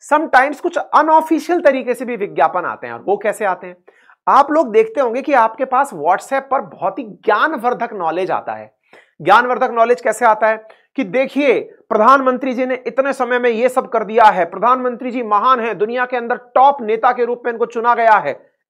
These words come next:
इस प्रकार से आपने मैसेज पढ़ा, आप एकदम खुश हो गए कि वाह, क्या बात है।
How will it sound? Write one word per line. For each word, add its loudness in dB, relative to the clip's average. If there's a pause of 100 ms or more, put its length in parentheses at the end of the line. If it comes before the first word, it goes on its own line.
इस -2
प्रकार 6
से -2
आपने 2
मैसेज -2
पढ़ा, 4 (340)
आप 8
एकदम 0
खुश -8
हो -2
गए 4
कि -4
वाह, 6
क्या 2
बात 2
है। -6